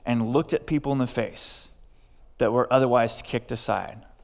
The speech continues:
and told them that they were loved, that they were seen, and they had hope. He went to the cross,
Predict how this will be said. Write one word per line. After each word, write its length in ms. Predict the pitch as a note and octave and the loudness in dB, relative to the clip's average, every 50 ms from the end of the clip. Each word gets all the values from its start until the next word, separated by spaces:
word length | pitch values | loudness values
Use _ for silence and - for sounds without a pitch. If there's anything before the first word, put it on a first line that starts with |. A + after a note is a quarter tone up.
| - - - - - - - - - - - - - _ _ - _ - - - _ - - - - | -20 -20 -20 -20 -20 -20 -20 -20 -20 -20 -20 -20 -20 _ _ -20 _ -20 -20 -20 _ -20 -20 -18 -14
and 140 | G#2+ G#2+ G#2 | -14 -12 -10
told 320 | - - - D3 C#3+ C#3 | -10 -4 0 2 2 2
them 140 | A#2+ A2+ G#2 | 2 0 0
that 180 | G2+ G2+ - - | -2 -4 -2 0
they 160 | A#2 B2 B2 | 2 2 2
were 140 | A#2+ A#2 A2 | 2 0 0
loved, 480 | G#2+ A2+ A2+ G#2 - - - - - - - - - - - | 2 0 0 0 -2 -6 -10 -16 -18 -20 -20 -20 -20 -14 -12
that 140 | - A2+ - | -12 -6 -2
they 120 | A2+ A#2 A#2 | 0 0 2
were 140 | A2 A2+ | 2 0
seen, 560 | A2 - - - B2 A#2 G#2+ F#2+ F2+ G2+ - - - - - - - - - - - - - - - - _ | 0 -2 -2 -2 -2 -4 -4 -6 -10 -16 -20 -20 -20 -20 -20 -20 -20 -20 -20 -20 -20 -20 -20 -20 -20 -12 _
and 120 | A2 G#2+ G#2+ | -4 -2 0
they 140 | A2+ A2 | 0 0
had 200 | G#2 G#2+ G#2 G2 | 0 -2 -6 -8
hope. 320 | - - - E2 - - - - - - - - - - - - _ _ _ - - - - - - - - - _ - _ _ - - - - - - - - - - - - | -6 -8 -8 -10 -10 -14 -18 -20 -20 -20 -20 -20 -20 -20 -20 -20 _ _ _ -20 -20 -20 -20 -20 -20 -20 -20 -20 _ -20 _ _ -20 -20 -20 -20 -20 -20 -20 -20 -20 -20 -20 -16
He 180 | - - B2+ A#2+ | -6 -2 -2 0
went 280 | G#2+ G#2+ B2 C3+ B2+ - | 0 2 0 0 0 -2
to 100 | - D#3 | -4 -4
the 80 | D3+ | -6
cross, 760 | - - - - C#3 B2+ G#2+ - - - - - - - - | -6 -6 -2 0 0 0 0 -2 -6 -10 -12 -12 -12 -12 -14